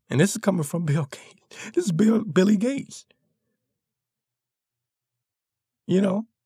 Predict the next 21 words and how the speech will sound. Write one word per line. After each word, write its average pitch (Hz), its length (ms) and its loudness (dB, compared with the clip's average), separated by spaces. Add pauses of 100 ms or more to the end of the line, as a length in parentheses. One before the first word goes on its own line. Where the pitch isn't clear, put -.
(880)
the 143 80 4
one 156 220 4
that 165 160 0
told 170 340 2
you 165 180 -2
he 151 140 0
wanted 151 340 0
to 139 60 -2
get 135 200 -2
rid 147 200 0
of 151 140 0
a 143 60 0
lot 139 220 0
of 143 100 -8
people 156 340 -6 (720)
by 135 220 0
way 143 240 2
of 127 140 -2
the 123 80 -4
pop 143 280 -4
shot. 165 340 -8